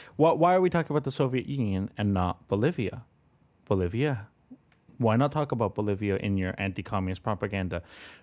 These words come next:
Maybe it's because under a socialist government, Bolivia saw extreme poverty reduced by half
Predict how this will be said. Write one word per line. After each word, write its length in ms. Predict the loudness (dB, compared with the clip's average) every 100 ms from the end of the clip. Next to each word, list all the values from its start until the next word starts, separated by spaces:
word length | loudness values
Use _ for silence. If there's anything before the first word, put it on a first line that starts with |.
| 0
Maybe 480 | 4 4 4 0
it's 120 | -2 -2
because 720 | -6 0 2 4 2 -2 -10 _ _ _ _ _ _ -2
under 640 | 2 4 4 4 4 4 -2 _ -4
a 80 | -2
socialist 640 | 2 2 2 2 0 2
government, 460 | 0 2 2 0 -4 -12 _ _
Bolivia 460 | 2 4 4 4 2
saw 320 | 4 4 2 0
extreme 760 | -6 -4 -4 -2 0 4 4
poverty 600 | 2 2 2 2 -4 -6 -8
reduced 460 | -2 -2 2 0 0
by 100 | -4
half 540 | 0 2 2 0 -4